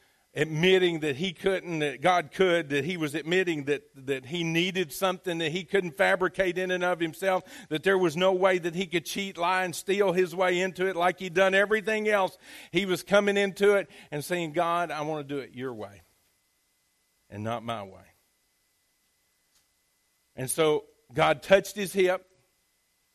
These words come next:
And sometimes we look at that story. I know you've all read this. I know you've all heard it just like I have. It's probably one of the most famous wrestling matches that there's ever been.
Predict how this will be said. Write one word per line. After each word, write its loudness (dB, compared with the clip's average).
And -8
sometimes 0
we 0
look 2
at -6
that -2
story. -2
I 4
know 4
you've -2
all 6
read 0
this. -2
I -4
know 0
you've -4
all 2
heard -2
it -6
just -8
like -2
I 0
have. -6
It's -12
probably 0
one -8
of -10
the -4
most 0
famous -4
wrestling -4
matches -6
that -16
there's -10
ever -2
been. -4